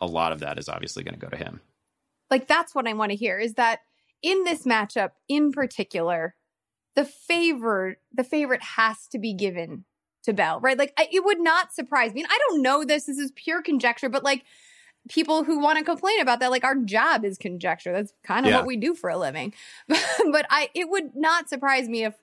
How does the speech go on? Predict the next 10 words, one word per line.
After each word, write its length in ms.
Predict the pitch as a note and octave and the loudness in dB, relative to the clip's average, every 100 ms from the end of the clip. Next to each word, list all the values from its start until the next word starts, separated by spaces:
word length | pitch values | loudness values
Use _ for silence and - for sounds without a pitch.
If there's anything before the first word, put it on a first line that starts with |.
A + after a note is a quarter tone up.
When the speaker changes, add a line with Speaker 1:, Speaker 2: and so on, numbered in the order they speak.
| _ _ _ | _ _ _
Speaker 2:
when 360 | G#3+ C4 D4 C#4+ | -2 0 2 0
signing 460 | - C4 C#4+ D4 C4+ | 2 0 2 0 0
with 120 | A#3+ | -2
the 80 | A3+ | -4
Chiefs, 400 | - C#4 F#3 F#3+ | -2 -4 -4 0
Bell 260 | A3 A#3 | 2 2
basically 480 | A3 A#3 A#3+ G#3+ G#3+ | 2 0 -2 -2 -4
said, 360 | - E4 A3+ F#3+ | 0 2 2 2
like, 220 | G#3 G3+ _ _ - | 0 -2 _ _ -4
"Yo, 440 | D4+ D#4+ A#3 G#3 | 2 4 2 0